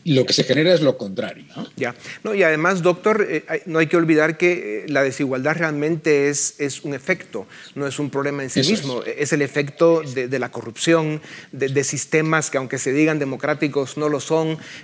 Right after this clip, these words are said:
Speaker 2: y no se generan, eh, las oportunidades en cantidad y calidad para que la gente realmente tenga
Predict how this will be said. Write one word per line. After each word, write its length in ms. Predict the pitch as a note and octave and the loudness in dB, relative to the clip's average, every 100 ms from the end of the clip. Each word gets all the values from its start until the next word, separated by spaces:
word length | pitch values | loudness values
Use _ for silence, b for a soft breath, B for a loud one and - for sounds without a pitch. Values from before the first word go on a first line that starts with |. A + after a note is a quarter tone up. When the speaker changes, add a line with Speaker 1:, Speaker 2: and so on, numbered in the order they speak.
| - | -4
Speaker 2:
y 100 | D3+ | 0
no 140 | D3 | 2
se 160 | D3 E3+ | 2 0
generan, 600 | D#3 C#3+ D3+ D#3+ D#3+ D#3 - | 0 0 2 2 2 -2 -4
eh, 200 | A2+ B2+ | -4 -2
las 220 | B2+ - | -2 -2
oportunidades 840 | C3 C3+ A#2+ C3 C3+ D3 D#3 D#3 | -2 -4 -2 -2 2 4 4 2
en 120 | C#3+ B2+ | 0 -2
cantidad 360 | B2+ C3 C3 | -2 0 0
y 60 | C#3+ | 2
calidad 400 | D#3 C3+ B2+ D3 | 0 0 0 0
para 180 | G#3+ G3+ | -2 -2
que 100 | D3+ | -4
la 120 | A#2 | -4
gente 260 | D3 D#3 | -4 -4
realmente 480 | D3 D3 C#3+ D#3 D#3 | -4 -2 -2 -4 -2
tenga 400 | C#3 D3 C#3+ C#3 | -2 0 0 -2